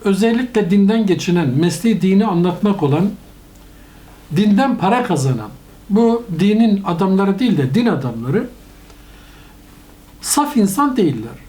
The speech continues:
Hakikaten akıllı insanlar. Çok zeki insanlar, bu kesin. Ve metotları var. Bu metotları aslında üç dört farklı metot var. Mesela bir tanesi nedir?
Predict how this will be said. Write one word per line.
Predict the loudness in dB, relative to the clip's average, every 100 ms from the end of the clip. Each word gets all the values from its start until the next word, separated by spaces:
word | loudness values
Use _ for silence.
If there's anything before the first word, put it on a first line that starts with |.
| -14
Hakikaten | -6 -2 -2 -2 -2 -2
akıllı | -2 0 0 0
insanlar. | 0 -4 -8 -10 -14 -18 -20 -20 -20 -20 -4
Çok | -2 0
zeki | 0 0 0 0
insanlar, | 0 -2 -6 -6 -2 0
bu | 0
kesin. | 0 -2 -4 -8 -12 -20 -20 -20 -20 -14 -2
Ve | 2
metotları | 4 2 0 0 0 0 -2
var. | -6 -14 -14 -2
Bu | 0
metotları | 2 0 -2 0 2 2 0 -6 -20 -20 -20 -20 -20 -20 -20 -20 -20 -14 -4
aslında | -2 0 2 2 2 -2 -6 -16 -20 -18 -2
üç | -2 -2 -2
dört | -2 0
farklı | 0 0 2
metot | 2 2 0 -4 -6
var. | -14 -16 -20 -6
Mesela | 0 0 2 2 2 -2 0
bir | 0 0
tanesi | 0 0 0 0 2
nedir? | 2 0 -2